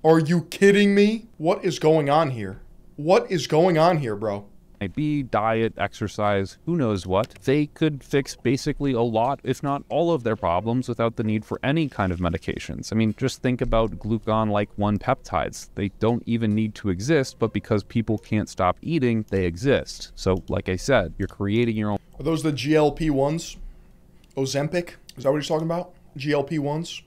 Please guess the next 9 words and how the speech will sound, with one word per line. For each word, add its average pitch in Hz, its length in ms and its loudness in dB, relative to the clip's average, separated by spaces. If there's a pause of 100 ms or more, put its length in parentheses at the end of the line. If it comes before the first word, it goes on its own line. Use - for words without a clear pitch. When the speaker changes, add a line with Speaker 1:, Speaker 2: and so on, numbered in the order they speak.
Speaker 1:
You 147 140 0
need 160 80 2
to 143 60 -6
put 160 200 -2
down 131 140 2
the 117 80 -6
fork. - 360 -4 (640)
The 139 100 -2
fats 165 680 2